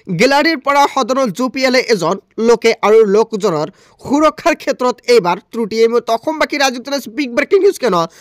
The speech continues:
লোকসভাৰ সুৰক্ষাৰ ক্ষেত্ৰত এইবাৰ ত্ৰুটি আৰু সদনৰ কাম কাজ চলি থকাৰ মাজতে সংঘটিত হয় এই ভয়ংকৰ ঘটনা। ঘটনাৰ পিছতে তাৎক্ষণিকভাৱে স্থগিত ৰখা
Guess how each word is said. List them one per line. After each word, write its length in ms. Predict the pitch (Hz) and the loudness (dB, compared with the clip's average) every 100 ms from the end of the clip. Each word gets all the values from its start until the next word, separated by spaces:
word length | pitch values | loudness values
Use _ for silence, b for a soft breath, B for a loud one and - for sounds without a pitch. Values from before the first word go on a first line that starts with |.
| b 226 | b 0
লোকসভাৰ 460 | 269 302 294 311 302 | 0 0 0 0 0
সুৰক্ষাৰ 360 | 302 285 - 262 | -4 -6 -6 -6
ক্ষেত্ৰত 300 | - 269 262 - 247 | -6 -4 -4 -2 0
এইবাৰ 240 | 220 175 175 b b - | 2 0 -2 b b -8
ত্ৰুটি 280 | 247 208 226 - | -6 -2 -2 0
আৰু 120 | 220 220 - | 2 2 0
সদনৰ 360 | 196 220 233 220 | -2 0 -2 0
কাম 140 | 226 240 175 | -2 -2 -2
কাজ 140 | 139 147 b b - | -4 -4 b b -12
চলি 200 | 269 285 277 | -4 -4 0
থকাৰ 240 | 294 294 262 | 0 0 0
মাজতে 280 | 240 262 254 269 | -2 -2 -4 -2
সংঘটিত 380 | 262 247 247 240 262 | 0 -2 -4 -2 -2
হয় 180 | 190 175 - _ 208 | 0 -2 -4 _ 0
এই 60 | 196 | 0
ভয়ংকৰ 360 | 196 233 220 233 220 | 0 0 0 -2 -2
ঘটনা। 260 | 220 208 226 b b - 185 | -2 -2 -4 b b -4 -2
ঘটনাৰ 340 | 202 220 226 226 | 0 0 -2 -2
পিছতে 320 | 214 233 220 220 - | -6 -4 -4 -6 -6
তাৎক্ষণিকভাৱে 720 | 226 - 302 302 226 165 156 147 b - 269 | -6 -6 -4 -2 0 4 4 2 b -6 -6
স্থগিত 360 | - 320 285 285 262 | -4 -4 -2 0 0
ৰখা 180 | 220 | 0